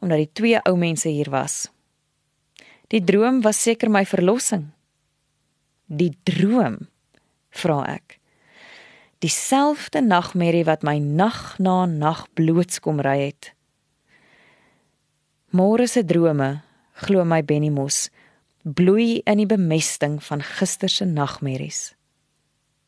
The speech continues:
Maar dit is nie nou die tyd om dit vir Mara aan te haal nie.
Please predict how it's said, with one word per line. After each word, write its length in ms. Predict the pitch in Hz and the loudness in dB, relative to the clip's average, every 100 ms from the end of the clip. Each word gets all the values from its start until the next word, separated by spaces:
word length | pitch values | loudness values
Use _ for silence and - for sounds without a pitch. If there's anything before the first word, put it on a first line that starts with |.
| _ - - _ _ _ | _ -20 -20 _ _ _
Maar 120 | 233 | 2
dit 140 | 226 | 4
is 100 | 233 | 2
nie 100 | 269 | 2
nou 200 | 220 165 156 | 4 4 4
die 80 | 151 | 0
tyd 280 | 139 - - | -2 -4 -4
om 120 | 165 | -2
dit 140 | 160 156 | -2 -2
vir 120 | 165 | -4
Mara 360 | 147 135 143 131 | -2 -2 -2 -2
aan 160 | 143 | -4
te 100 | 139 | -6
haal 200 | 139 135 139 | -6 -8 -10
nie. 160 | 165 | -12